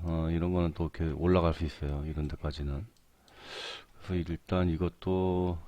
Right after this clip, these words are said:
현재 뭐 추세 매매로 잡고 들어가면은 지금 정도쯤이면 그래도 괜찮은 타점이고요. 음, <clears throat> 하여튼 여기 저점을 훼손하면 이런 거는 그래도 손절은 좀 해줘야 됩니다.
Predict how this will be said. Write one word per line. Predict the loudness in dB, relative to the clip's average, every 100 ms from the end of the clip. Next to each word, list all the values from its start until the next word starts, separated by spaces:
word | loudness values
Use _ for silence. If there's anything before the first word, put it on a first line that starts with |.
| -2
현재 | 0 2 2
뭐 | 0
추세 | -2 4 6
매매로 | 8 8 8 8 8 8 6 4 4 2 0 0
잡고 | -2 -2 -2
들어가면은 | -2 2 4 4 6 6 4 2 -2 -6 -6 -6 -8 -10 -8 -10 -8
지금 | -4 -2 2 4 6
정도쯤이면 | 6 6 4 2 4 4 4
그래도 | 2 0
괜찮은 | 2 2 6 6 6
타점이고요. | 2 2 4 4 4 2 -2 -6 _ _ _ _ -18 -8
음, | -6 -6 10
<clears throat> | 12 12 12 12 8 -18 -20 -20 -20 -16 -16 -14
하여튼 | -8 2 4
여기 | 6 6 4
저점을 | 4 4 8 10 10 10 8
훼손하면 | 8 8 8 8 6 6
이런 | 6 6
거는 | 6
그래도 | 4 0
손절은 | 2 4 6 6 4
좀 | 2 2
해줘야 | 2 4 2
됩니다. | 2 2 2 -2